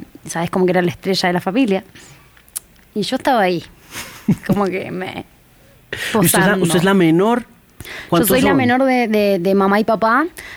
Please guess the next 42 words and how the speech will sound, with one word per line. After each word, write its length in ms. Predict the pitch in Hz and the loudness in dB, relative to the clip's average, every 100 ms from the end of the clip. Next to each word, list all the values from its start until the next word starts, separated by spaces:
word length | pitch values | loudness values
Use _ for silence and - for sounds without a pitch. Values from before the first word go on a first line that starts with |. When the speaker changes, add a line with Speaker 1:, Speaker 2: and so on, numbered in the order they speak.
| - | -4
Speaker 1:
pero 200 | 214 202 | -2 2
tengo 200 | 196 202 | 2 2
dos 160 | 208 220 | 2 2
hermanitas 380 | 214 202 196 | 2 2 2
menores 340 | 196 190 190 196 | 2 2 2 2
de 40 | |
parte 220 | 175 175 196 | 0 -2 -2
de 80 | 180 | -2
papá 460 | 180 180 175 202 202 - | -2 0 -2 -4 -12 -12
que 380 | - 180 175 185 | -6 -4 -4 -6
son 160 | 185 | -6
bastante 320 | 180 - - - | -6 -6 -10 -10
chiquitas. 320 | - - - - - | -14 -16 -18 -20 -8
Speaker 2:
O 80 | 127 | -2
sea, 180 | 180 - | -2 0
todas 260 | 131 156 | -2 -2
chicas. 500 | - 202 - 101 - - | -2 -2 -2 -6 -8 -2
Speaker 1:
Sí, 180 | 233 | 0
todas 160 | 208 202 | 2 0
mujeres. 400 | 196 - 95 98 | -2 -6 -10 -6
Speaker 2:
Todas. 520 | - 165 95 104 - - _ - - - - | 0 0 0 -6 -12 -18 _ -20 -20 -12 0
Matriarcado 760 | 135 139 139 127 117 127 123 | 2 2 2 2 2 2 2
al 100 | 139 | 2
cien. 360 | 143 170 110 90 - - - | 2 2 2 -4 -12 -20 -4
Speaker 1:
Sí, 360 | - 233 220 185 | -2 2 2 2
sí, 200 | 196 175 | 0 0
sí, 140 | 190 | 0
no, 140 | 196 196 | 2 2
y 80 | |
aparte 300 | 180 175 196 | 2 0 0
una 140 | 214 202 | 0 0
familia 460 | 190 175 202 214 | 0 0 2 0
de, 120 | 190 165 | 0 -2
de 120 | 175 | 0
mujeres, 600 | 175 175 190 180 156 - | 0 0 0 0 -2 -4
todas, 500 | 185 175 170 - - - - | -2 0 -2 -8 -20 -16 -8
Speaker 2:
Y 40 | - | -4
Speaker 1:
todas. 160 | 185 | 2
Speaker 2:
entonces, 520 | 175 175 170 135 131 - | 2 4 2 2 -4 0
la 180 | 160 156 | 2 4
mayor 320 | 156 165 160 | 4 2 2
cantaba, 500 | 175 170 160 117 | 0 2 2 0